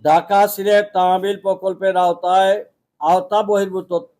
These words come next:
তেইশ কিলোমিটার সড়কের প্রস্তুতিকরণ। এটা হচ্ছে ঢাকা সিলেট তামাবিল প্রকল্পের আওতায় তেইশ কিলোমিটার সড়কটি চার লেনে উন্নীতকরণের প্রকল্পটি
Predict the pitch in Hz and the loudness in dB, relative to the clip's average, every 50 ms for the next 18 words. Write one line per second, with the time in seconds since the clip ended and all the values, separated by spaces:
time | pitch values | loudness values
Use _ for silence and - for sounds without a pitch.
0 | _ _ - 214 226 247 254 269 247 - _ - 220 214 214 208 208 208 202 196 | _ _ -6 -2 0 2 0 0 -2 -8 _ -10 -8 -6 -6 -6 -6 -8 -8 -8
1 | 190 180 - - 175 165 160 165 - 180 175 170 175 - 151 - _ 160 143 120 | -8 -8 -8 -6 -6 -6 -6 -6 -8 -8 -8 -8 -10 -14 -16 -16 _ -20 -20 -20
2 | 120 110 120 104 98 98 _ _ _ _ _ _ _ _ _ _ _ _ _ _ | -20 -20 -20 -20 -20 -20 _ _ _ _ _ _ _ _ _ _ _ _ _ _
3 | _ _ _ _ _ _ _ _ _ _ _ _ _ _ _ _ _ _ _ _ | _ _ _ _ _ _ _ _ _ _ _ _ _ _ _ _ _ _ _ _
4 | _ _ - 143 143 190 196 196 190 196 190 165 175 180 170 175 202 196 185 - | _ _ -16 -10 -6 -4 -4 -4 -6 -10 -10 -6 -6 -6 -4 -4 -6 -8 -8 -8
5 | 185 190 185 180 180 175 175 175 180 190 185 170 185 185 160 180 180 185 185 165 | -8 -8 -8 -6 -4 -4 -2 -2 -4 -6 -10 -12 -12 -12 -10 -10 -10 -8 -8 -6
6 | 165 160 156 147 - 175 180 190 196 - _ _ _ _ _ _ _ - 151 165 | -4 -4 -4 -4 -4 -4 -4 -4 -4 -8 _ _ _ _ _ _ _ -8 -6 -6
7 | 180 175 180 - 170 175 175 175 _ 190 190 185 175 185 180 180 175 - _ 160 | -6 -6 -8 -8 -8 -8 -8 -8 _ -14 -12 -10 -8 -8 -8 -8 -10 -12 _ -10
8 | 156 156 156 - _ - 185 175 _ - 180 165 170 175 175 180 190 180 190 208 | -8 -8 -10 -12 _ -12 -12 -12 _ -6 -4 -4 -4 -4 -4 -6 -8 -8 -8 -6
9 | 202 190 180 175 170 175 175 175 190 190 - 190 185 190 190 196 190 - 180 151 | -6 -6 -6 -6 -6 -8 -8 -10 -14 -16 -14 -12 -12 -12 -12 -14 -16 -18 -18 -12
10 | - 180 170 170 175 185 - - 202 208 214 | -12 -12 -12 -12 -14 -20 -18 -12 -10 -10 -10